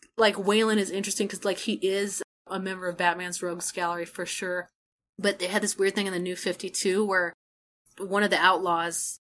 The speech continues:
Jason's best friend, uh, in that series, Roy Harper, he has his own addiction problems, and he bumps into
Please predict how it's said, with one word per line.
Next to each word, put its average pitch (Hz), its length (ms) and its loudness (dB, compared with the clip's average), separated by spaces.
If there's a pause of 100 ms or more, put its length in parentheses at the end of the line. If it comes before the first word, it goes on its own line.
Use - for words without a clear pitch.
(120)
Jason's - 720 0
best - 300 2
friend, 170 440 -4 (120)
uh, 170 200 -2
in 175 80 -4
that 170 160 -2
series, 160 380 -4
Roy 190 280 0
Harper, 185 600 -2 (300)
he 240 140 6
has 202 100 8
his 196 100 -2
own 190 100 -2
addiction 175 420 -2
problems, 175 540 0
and 170 120 -2
he 180 140 -4
bumps 175 340 -2
into 170 480 -4